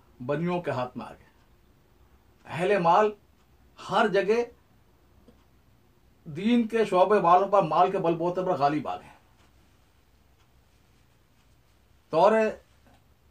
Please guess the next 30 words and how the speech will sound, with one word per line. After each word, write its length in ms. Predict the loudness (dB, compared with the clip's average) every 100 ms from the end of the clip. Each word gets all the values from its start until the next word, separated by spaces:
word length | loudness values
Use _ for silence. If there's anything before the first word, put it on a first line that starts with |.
| _ -2
मौलवी 220 | 0 0
साहब 260 | 2 2 2
ज़माने 280 | 0 0
तक 60 | 0
तो 160 | -6 -4
महफूज 340 | -4 -2 0
रहा, 120 | 2
उसके 200 | 2 0
बाद 260 | 2 2 2
ये 80 | -4
हुआ। 220 | -6 -12 -16 _ _ _ _ _ _ _ _ _ _ _ _ _ _ _ _ _ _ _ _ _ _
अभी 240 | -6 -4 -2
तकरीबन 440 | -2 -2 -2 -2
डेढ़ 200 | -2 -2
दो 140 | -2 -2
साल 200 | -2 -2
से 100 | -4
इंतशार 440 | -8 -8 -4 -2
यहाँ 200 | -4 -8
से 100 | -10
शुरू 180 | -8 -8
हुआ 220 | -8 -12 -16 _ _ _ _ _ _ _ _ _ _ _ _ _ _ _ _ _ -4
कि 440 | -2 -2 -6 -8
जब 160 | -4 -2
मौलाना 400 | 0 0 0 -2
साहब 300 | 0 0 0
जो 100 | -2
मौजूदा 420 | -2 -2 -2 -4
अमीर 300 | -4 -4 -2 -4
हैं, 220 | -8